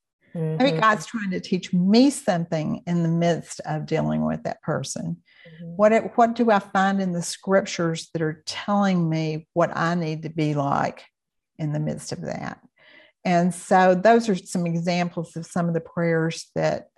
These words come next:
Speaker 1: I've taken scriptures, but it doesn't have to be my list. I mean, the
Speaker 2: Right.
Speaker 1: truth is we c-, we c-,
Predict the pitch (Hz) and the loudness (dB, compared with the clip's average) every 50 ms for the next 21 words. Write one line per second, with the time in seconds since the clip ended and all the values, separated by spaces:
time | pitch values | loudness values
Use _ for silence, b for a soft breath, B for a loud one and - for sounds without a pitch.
0 | _ _ - 165 156 156 156 - - _ - - 208 185 180 - 165 147 - - | _ _ -2 0 0 0 -2 -6 -12 _ -6 -2 0 0 0 -2 -4 -4 -6 -8
1 | - - - 175 165 165 - 170 160 160 - - 190 190 185 175 - 247 269 294 | -10 -4 -2 -2 -2 -2 -2 -6 -6 -6 0 2 2 2 4 4 4 2 4 2
2 | 233 - - 226 220 - - 185 170 170 165 160 156 151 147 143 147 147 156 165 | 2 2 0 0 0 -2 -4 -4 -2 -2 -2 -2 -2 -2 -4 -4 -4 -2 0 0
3 | 165 143 - 156 - - - - - - 175 165 160 160 160 156 151 147 B B | 0 0 0 -2 -6 -10 -14 -12 -6 -4 -2 0 0 0 0 0 -2 -4 B B
4 | B B B B B B - - - - 143 277 277 269 247 254 208 180 175 175 | B B B B B B -6 -4 -4 -2 2 2 4 4 4 4 4 4 2 2
5 | - 190 190 185 - - - 185 180 - 190 180 - 190 - | 0 -2 -2 -2 -2 -6 -6 -6 -4 -4 -4 -4 -4 -6 -8